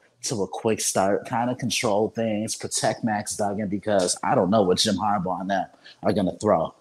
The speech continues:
at, uh, at, at Max Duggan. But, um,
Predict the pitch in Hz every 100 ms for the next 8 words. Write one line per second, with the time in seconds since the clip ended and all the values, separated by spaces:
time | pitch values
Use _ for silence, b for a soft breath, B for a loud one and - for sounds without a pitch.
0 | - 101 92 85 85 85 85 76 73 B
1 | B B 90 - 104 92 98 92 - 95
2 | 98 95 85 90 80 - - 104 107 92
3 | 87 85 78